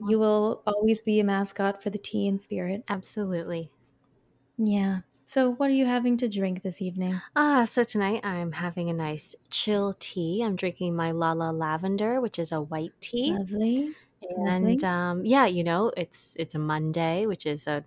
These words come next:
Speaker 2: odd recording day for us, but it's the summertime, so, like, we have no schedule at the moment.
Speaker 1: We're trying to make it work. <laughs>
Speaker 2: Yeah, yeah, and, you know, I'm just, like,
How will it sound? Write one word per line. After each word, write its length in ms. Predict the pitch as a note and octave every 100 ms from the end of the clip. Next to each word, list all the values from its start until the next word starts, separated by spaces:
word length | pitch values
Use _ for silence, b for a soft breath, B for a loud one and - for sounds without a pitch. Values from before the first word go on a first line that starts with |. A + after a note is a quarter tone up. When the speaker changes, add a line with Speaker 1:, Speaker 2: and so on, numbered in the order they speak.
| -
Speaker 2:
odd 240 | D#3 D#3
recording 460 | E3 D#3 D#3+ D#3+ E3
day 140 | E3+
for 140 | D#3+ E3+
us, 200 | B3 -
but 260 | G#3 G3+ -
it's 200 | A3 -
the 60 |
summertime, 500 | A#3 A#3+ G3+ E3+ D#3
so, 240 | - E3 D#3+
like, 260 | E3 D#3+
we 140 | F#3+ G#3
have 200 | A3 -
no 180 | D#3+ D#3+ - -
schedule 340 | - D3+ D#3+
at 100 | D#3+
the 80 | -
moment. 460 | E3 D#3+ G3 A#3+ - _
Speaker 1:
We're 200 | G#3 A3
trying 260 | A3+ A#3 A#3
to 60 |
make 240 | A#3 G#3+ -
it 120 | G#3
work. 360 | F#3+ F3 F3 -
<laughs> 120 | - A3+
Speaker 2:
Yeah, 360 | C#4 B3+ E3 G3+
yeah, 220 | G3+ E3+
and, 180 | F3 F3
you 60 |
know, 100 | F3
I'm 140 | E3+ E3+
just, 240 | F#3+ -
like, 240 | D#3+ D3+